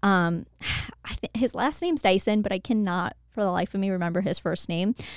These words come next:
but he was giving a commencement speech, and he told the graduates that they needed to imagine their life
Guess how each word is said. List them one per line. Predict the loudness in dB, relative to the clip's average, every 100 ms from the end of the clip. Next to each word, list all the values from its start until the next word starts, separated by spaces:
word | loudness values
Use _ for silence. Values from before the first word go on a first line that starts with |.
| -16 -6
but | 0 4 4 2 -4 -10
he | -2 0 2
was | 2 2
giving | 0 2
a | -2
commencement | 0 2 2 -2 -6
speech, | -2 0 0 -2 -2
and | 0 0 -2
he | -2 -2
told | -2 -2 -2
the |
graduates | -2 -4 -2 -2 -4 -4
that | -4 -2
they | -2 0
needed | 0 -2 -2
to | -2
imagine | -2 -2 -4 -4
their | -2 -2
life | -2 -4